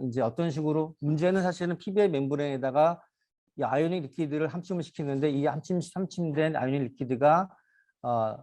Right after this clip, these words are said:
도망가지 않게, 리칭 아웃하지 않게 하는 것이 하나의 주 관건입니다. 그래서 저희가 이제 이것을 인캡슐레이션 시키는 방법으로서 같이 이제 처음에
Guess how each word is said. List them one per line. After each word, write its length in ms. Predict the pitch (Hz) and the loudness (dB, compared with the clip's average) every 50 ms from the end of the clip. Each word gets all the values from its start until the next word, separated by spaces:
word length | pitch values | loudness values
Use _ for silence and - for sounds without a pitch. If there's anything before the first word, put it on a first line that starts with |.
| - | -8
도망가지 480 | - 147 160 180 185 180 180 175 151 147 | -2 2 4 4 4 6 4 2 2 2
않게, 180 | 135 120 - 127 | -2 -4 -4 -4
리칭 360 | 123 160 147 - - 185 180 | -4 -4 -4 -4 -4 -2 0
아웃하지 360 | 175 165 - 165 156 147 156 | 0 0 0 -2 -4 -4 -2
않게 180 | 131 123 120 - | -4 -4 -4 -4
하는 160 | 160 151 147 | -4 -4 -2
것이 180 | 139 135 - 147 | -2 -4 -4 -2
하나의 240 | 139 131 135 135 135 | -2 -2 -2 -2 -4
주 160 | - 139 139 | -4 -4 -4
관건입니다. 680 | 127 127 120 120 - 139 123 113 107 107 98 104 101 | -2 -2 -4 -2 -2 -2 -2 -2 -2 -2 -2 -2 -2
그래서 560 | 104 107 110 104 101 151 156 143 110 92 - _ _ _ _ _ _ | -2 -4 -6 -4 0 2 2 2 2 0 -4 _ _ _ _ _ _
저희가 300 | - 143 139 139 151 147 | 0 2 4 6 6 4
이제 180 | 139 135 127 135 | 4 4 2 2
이것을 260 | 127 131 127 127 135 | 2 0 -2 -2 -2
인캡슐레이션 680 | 143 151 - 180 175 - - 175 165 156 147 143 151 | -4 -2 -2 -2 -4 -2 -2 0 2 2 2 0 -2
시키는 340 | 143 - - - 170 165 156 | -6 -8 -6 -6 -4 -4 -4
방법으로서 840 | 110 120 127 131 131 117 120 120 117 117 - - 147 151 170 170 - | -6 -4 -2 -2 -2 -2 -2 -4 -4 -4 -2 -2 0 0 0 -2 -4
같이 280 | - 113 - - 139 131 | -12 -12 -8 -4 -4 -2
이제 120 | 117 113 | -2 -4
처음에 600 | - - 156 151 147 147 147 156 160 175 175 175 | -8 -4 -2 -2 -2 0 0 0 0 -2 -2 -4